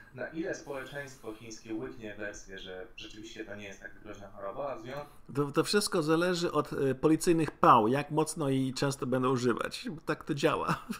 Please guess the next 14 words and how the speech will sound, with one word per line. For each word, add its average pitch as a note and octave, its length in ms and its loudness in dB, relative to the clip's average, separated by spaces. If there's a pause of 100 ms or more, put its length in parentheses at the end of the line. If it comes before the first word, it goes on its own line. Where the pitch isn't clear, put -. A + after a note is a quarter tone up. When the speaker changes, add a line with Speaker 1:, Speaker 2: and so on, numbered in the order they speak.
(220)
Speaker 1:
z - 120 -14
tym G#2+ 200 -8
Speaker 2:
w - 60 -16
Chinach. - 480 0
Speaker 1:
cały C3+ 340 -10
ten B2 180 -10
zablokowany A#2 840 -10
popyt G#2 380 -12 (1080)
e, G2+ 480 -8
który G#2+ 300 -8
w G#2+ 40 -10
chińskim A2 300 -14
społeczeństwie A2 580 -12
istniał, - 400 -12